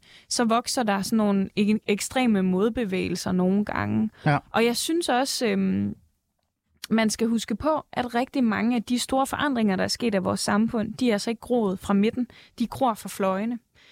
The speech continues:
Speaker 1: Øh,
Speaker 2: Prøv at uddybe det, hvad du mener med det.
Speaker 1: Øhm, to eksempler. Det
Speaker 2: Mm.
Speaker 1: ene er klimapolitikken.
Speaker 2: Ja.
Speaker 1: Klimapolitikken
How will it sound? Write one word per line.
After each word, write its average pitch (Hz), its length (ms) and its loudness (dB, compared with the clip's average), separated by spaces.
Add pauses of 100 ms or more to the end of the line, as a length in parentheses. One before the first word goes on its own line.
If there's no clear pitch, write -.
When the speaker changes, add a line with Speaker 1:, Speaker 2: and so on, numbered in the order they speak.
(320)
Speaker 1:
Øh, 208 320 4
Speaker 2:
Prøv 208 100 4
at 185 40 2
uddybe 202 380 2
det, 185 200 2
hvad 170 100 2
du 170 60 2
mener 170 220 2
med 156 80 4
det. 156 140 4 (640)
Speaker 1:
Øhm, 214 720 0 (520)
to 339 220 2
eksempler. 226 600 -4 (180)
Det 269 100 4
Speaker 2:
Mm. 285 60 6
Speaker 1:
ene 302 300 0
er 294 60 -2
klimapolitikken. 190 920 -2 (600)
Speaker 2:
Ja. 131 100 2
Speaker 1:
Klimapolitikken 254 1700 0